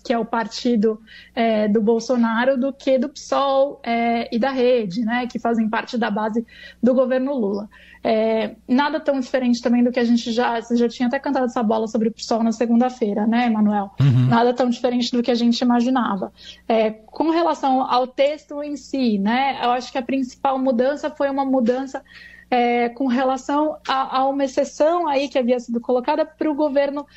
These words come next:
Speaker 1: poder gastar mais, é, na largada, né, no ano que vem. É, enfim, de acordo, eu tinha ouvido, eu falei com o Felipe Salto, que é economista-chefe da,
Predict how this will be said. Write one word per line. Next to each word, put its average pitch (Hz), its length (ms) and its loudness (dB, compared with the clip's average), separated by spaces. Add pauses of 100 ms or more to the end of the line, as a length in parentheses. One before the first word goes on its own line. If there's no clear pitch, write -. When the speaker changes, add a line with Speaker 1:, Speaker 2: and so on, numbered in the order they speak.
(220)
Speaker 1:
poder 269 400 0
gastar 262 300 -2
mais, 247 480 0
é, 240 240 0
na 247 140 2
largada, 214 600 -2
né, 202 140 0
no 226 160 2
ano 226 160 -2
que 285 160 -2
vem. 220 360 0 (380)
É, 214 840 2
enfim, 247 460 2 (320)
de 262 140 2
acordo, 285 300 0
eu 269 140 -2
tinha 285 220 -4
ouvido, 254 480 2
eu - 60 -12
falei 262 200 0
com 262 140 -4
o 247 60 2
Felipe 240 360 -2
Salto, 262 600 -2
que 240 160 -4
é 233 160 0
economista-chefe 233 1600 -2
da, 208 520 -2